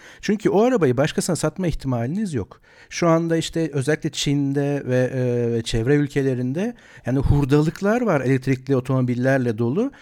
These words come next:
Çünkü ilk jenerasyonlar iki yüz iki yüz elli kilometre menzile sahipti. Bugün kim kullanır onları? <laughs> Yani kim alır? Şu an dünya üzerinde. Ama, e, beni en çok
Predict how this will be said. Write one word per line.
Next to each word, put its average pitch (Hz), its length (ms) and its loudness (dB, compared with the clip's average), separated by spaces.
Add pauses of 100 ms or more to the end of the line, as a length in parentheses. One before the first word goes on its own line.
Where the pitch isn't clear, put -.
Çünkü 175 260 -4
ilk 240 200 2
jenerasyonlar 143 680 -2
iki 214 260 -6
yüz 190 120 -2
iki 202 180 -6
yüz 185 120 0
elli 190 160 2
kilometre 160 420 -2
menzile 165 440 0
sahipti. 127 580 -2 (280)
Bugün 165 140 0
kim 349 160 -2
kullanır 139 360 2
onları? 104 360 -2
<laughs> - 40 2
Yani 131 140 0
kim 233 180 0
alır? 160 420 0 (640)
Şu 123 200 0
an 120 140 2
dünya 117 340 0
üzerinde. 98 440 -4
Ama, 214 360 2
e, 156 480 4
beni 156 220 2
en 285 160 2
çok - 300 0